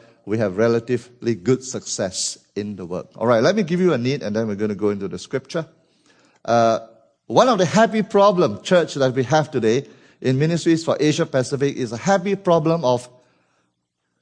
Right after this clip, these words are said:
more new converts in the field than Bibles being made available to them. You got that? So I give you an example. In China today,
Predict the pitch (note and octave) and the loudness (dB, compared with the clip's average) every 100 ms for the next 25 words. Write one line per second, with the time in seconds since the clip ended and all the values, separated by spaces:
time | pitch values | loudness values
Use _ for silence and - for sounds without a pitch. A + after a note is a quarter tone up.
0 | _ _ _ _ _ B2 F3+ B3 C4+ C4+ | _ _ _ _ _ 4 6 8 6 4
1 | G#3 A3+ A#3+ - G#3+ A#3 D#3 C#3 D3 - | 4 4 4 2 2 4 4 2 2 -2
2 | - - _ D#3+ D3 C#3 - F#3+ A#2+ C3+ | -6 -6 _ 2 2 0 0 4 2 0
3 | - _ _ _ _ - B2+ C#3 C#3 A2 | -8 _ _ _ _ -4 2 2 2 -2
4 | F#2+ C3 D3 C3 F#2 - - G2+ A#2 A#2 | 2 4 4 0 -2 -8 -8 0 0 2
5 | B2+ - G2+ A2 G#2+ G2 G2 - G2 F#2+ | 0 -2 -2 2 2 0 -6 -8 -6 -4
6 | F2 F#2+ C3+ C#3 D3+ F#3+ - - _ _ | -4 0 0 2 2 2 -4 -20 _ _
7 | _ _ _ _ _ - - E3+ D#3+ D3+ | _ _ _ _ _ -6 2 4 6 4
8 | A#3 G3+ F3 C3 F3+ F3 E3 C#3 - E3 | 4 4 2 2 2 4 2 2 4 4
9 | E3 E3 E3 D3+ _ _ _ _ _ _ | 4 2 -4 -6 _ _ _ _ _ _
10 | _ _ _ - G3+ A3+ C#4 A3 D3 C#3 | _ _ _ -2 4 4 6 4 2 2
11 | C3 D#3 | 4 4